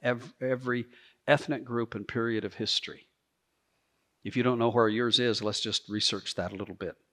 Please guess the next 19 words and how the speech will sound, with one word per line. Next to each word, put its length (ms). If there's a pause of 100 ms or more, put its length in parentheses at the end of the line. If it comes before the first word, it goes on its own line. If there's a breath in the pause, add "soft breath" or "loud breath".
(200)
and, 180
and 180
find 240
out 220
where 160
it 80
is. 460 (760 loud breath)
And 160
then 160
you 160
ultimately 460
get 200
to 80
this 180
vision 340
of 100
the 80
church, 600 (1300)
right? 300